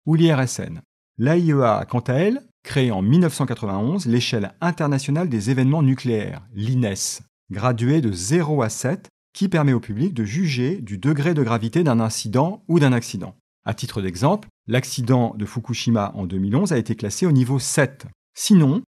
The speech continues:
en dehors du cadre exceptionnel de l'information en situation de crise, c'est le Haut Comité pour la transparence et l'information sur la sécurité nucléaire, créé en deux mille six,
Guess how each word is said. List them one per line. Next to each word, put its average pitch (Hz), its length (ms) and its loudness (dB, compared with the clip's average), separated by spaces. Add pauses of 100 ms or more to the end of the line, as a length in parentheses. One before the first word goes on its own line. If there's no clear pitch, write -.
(120)
en 117 140 4
dehors 135 240 4
du 110 100 -4
cadre 104 360 0
exceptionnel 123 840 2
de 101 160 -4
l'information 104 540 0
en 92 40 -4
situation 107 440 -6
de 85 40 -6
crise, 156 320 -2 (240)
c'est - 300 0
le 98 160 0 (120)
Haut 214 120 4
Comité 156 460 2
pour 104 140 -4
la 92 100 -4
transparence 117 760 -2
et 95 140 -4
l'information 123 540 0
sur 101 180 -6
la 90 80 -4
sécurité 127 580 -2
nucléaire, 101 520 -2 (280)
créé 107 280 -2
en 87 100 -6
deux 113 140 0
mille 135 160 4
six, - 460 -6